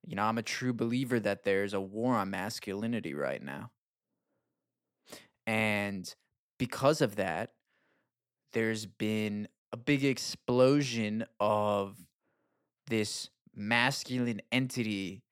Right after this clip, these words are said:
that isn't in touch with the universe, right? So your Andrew Tates or your other people in the manosphere, well, yeah, maybe some of the problems they're suggesting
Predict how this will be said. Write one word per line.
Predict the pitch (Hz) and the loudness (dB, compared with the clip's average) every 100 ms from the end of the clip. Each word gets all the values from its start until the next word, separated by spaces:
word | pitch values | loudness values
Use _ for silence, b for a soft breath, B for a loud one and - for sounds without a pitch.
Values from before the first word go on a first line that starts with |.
| _ _ - | _ _ -2
that | 104 - - | -2 -2 -2
isn't | 135 127 123 110 _ | 0 2 0 -2 _
in | 120 110 104 | -6 -6 -6
touch | - - 123 92 - - - b b b - | -12 -4 0 0 -2 -8 -8 b b b -14
with | - 101 - | -6 -6 -6
the | 107 | -6
universe, | 107 117 90 78 - - - | -2 -2 -2 -4 -8 -12 -8
right? | 87 92 110 _ _ b b b b b | -4 -2 -2 _ _ b b b b b
So | - | -4
your | 104 104 | -2 -2
Andrew | 117 117 113 110 104 | -2 -2 -2 -4 -6
Tates | - 123 110 92 - - - _ _ _ _ _ b b | -6 -2 -2 -2 -8 -10 -12 _ _ _ _ _ b b
or | - 110 | -2 2
your | 104 | 2
other | - 113 110 98 92 - | 2 2 2 0 -4 -8
people | 117 113 107 | -8 -4 -4
in | |
the | 98 | -4
manosphere, | 82 107 135 113 95 - - 80 87 113 _ _ _ B B B - | -4 -2 0 -2 -4 -8 -8 -6 -6 -10 _ _ _ B B B 2
well, | 120 117 | 4 4
yeah, | 123 143 127 117 | 4 6 6 6
maybe | 120 117 117 110 | 2 0 -2 -4
some | - 127 113 | -2 0 0
of | 107 | 0
the | |
problems | - - 127 131 135 120 110 104 | -4 0 6 6 6 2 -2 -4
they're | 98 98 | -6 -6
suggesting | - 92 95 107 104 - - 82 87 90 | -8 -10 -4 0 0 -2 -10 -8 -8 -8